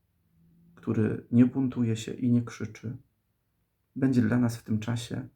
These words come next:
umocnieniem, abyśmy i my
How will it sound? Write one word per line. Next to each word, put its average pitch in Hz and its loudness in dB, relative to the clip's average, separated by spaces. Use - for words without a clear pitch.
umocnieniem, 117 0
abyśmy 110 -2
i 113 -2
my 131 2